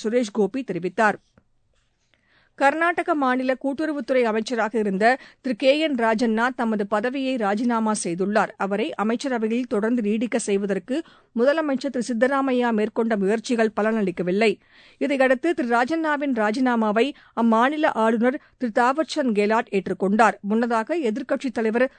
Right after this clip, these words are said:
திரு ராகுல் காந்தி மக்களவைத் தேர்தலில் முறைகேடு நடைபெற்றதாக தெரிவித்திருந்தார். அவருடைய கருத்தை மறுக்கும் வகையில் திரு ராஜண்ணா பேசியிருந்தது காங்கிரஸ் கட்சிக்குள் சர்ச்சையை ஏற்படுத்தியது. கோவா மாநில சட்டப்பேரவையில் பழங்குடியினருக்கான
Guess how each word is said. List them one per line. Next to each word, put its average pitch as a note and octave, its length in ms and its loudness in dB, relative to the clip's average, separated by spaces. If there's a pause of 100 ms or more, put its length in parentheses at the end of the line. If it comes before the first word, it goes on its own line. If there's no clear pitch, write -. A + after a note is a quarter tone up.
(120)
திரு A#3+ 240 2
ராகுல் B3+ 280 0
காந்தி A3+ 360 0
மக்களவைத் D4 580 -2
தேர்தலில் B3 460 2
முறைகேடு C4 540 0
நடைபெற்றதாக A3+ 760 -2
தெரிவித்திருந்தார். G3 800 -2
அவருடைய G#3+ 360 0
கருத்தை C4+ 500 -2
மறுக்கும் A3+ 480 -2
வகையில் G#3 380 0 (280)
திரு B3 240 2
ராஜண்ணா D4 480 0
பேசியிருந்தது A#3 760 0
காங்கிரஸ் C#4 520 -2
கட்சிக்குள் A#3 480 -2
சர்ச்சையை C4+ 420 -2
ஏற்படுத்தியது. G#3 680 2 (1300)
கோவா C4+ 360 6
மாநில B3 500 0
சட்டப்பேரவையில் G#3+ 760 0 (120)
பழங்குடியினருக்கான A#3 1080 0